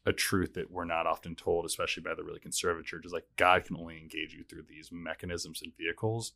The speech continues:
And the truth is, if God wants to engage you,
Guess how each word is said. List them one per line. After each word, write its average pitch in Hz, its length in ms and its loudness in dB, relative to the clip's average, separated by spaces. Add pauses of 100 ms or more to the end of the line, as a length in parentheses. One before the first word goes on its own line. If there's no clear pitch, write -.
(100)
And 92 120 -2
the 87 40 -2
truth 104 280 4
is, 90 180 0
if 82 80 -14 (160)
God 92 300 8
wants 92 240 -2
to 90 80 -6
engage 82 400 -4
you, 180 260 4